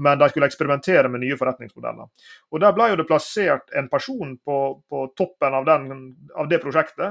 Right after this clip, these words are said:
Han heter Bård Bringsrud Svendsen, og, og hadde vel, og har vel kanskje fortsatt titelen Sustainability Innovation Manager.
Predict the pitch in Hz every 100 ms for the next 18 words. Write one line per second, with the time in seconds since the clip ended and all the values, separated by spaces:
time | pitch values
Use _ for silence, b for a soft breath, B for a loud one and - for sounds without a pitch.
0 | 190 156 139 143 160 143 123 151 139 127
1 | 127 139 127 127 123 123 123 127 127 120
2 | - 139 131 - 135 131 - 139 147 143
3 | 156 160 135 127 139 147 127 127 127 151
4 | 147 123 120 143 123 120 117 139 - 135
5 | 131 147 139 - 135 143 135 143 139 -
6 | 127 123 143 147 135 127 120